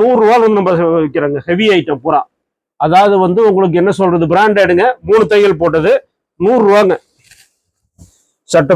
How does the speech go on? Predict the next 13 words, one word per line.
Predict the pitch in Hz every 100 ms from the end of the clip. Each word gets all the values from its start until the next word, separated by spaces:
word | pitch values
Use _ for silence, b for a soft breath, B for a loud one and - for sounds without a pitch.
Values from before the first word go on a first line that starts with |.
| 160
பாருங்க, | 151 139 - 87 - - - _ _ _ _ _ _ - _ _ - 156
லாஃபர் | 220 226 233 -
காட்டனுங்க, | 180 165 156 143 - _ 143
நூறு | 175 240 214
ரூபா. | 185 220 - _ _ _ _ _ _ _ 160
தையல் | 185 240 196
பாத்தீங்கன்னா | 202 180 185 233 185
மூணு | 208 214 196
தையல் | 220 202
வந்துரும், | 165 143 - _ _ _ _ - _ _ _ _ _ _ _ _ _ _ _ _ _ _ _ _ -
நூறு. | 170 226 214 156 - _ -
சரிங்களா? | 175 175 165 160 135 160
எம், | 208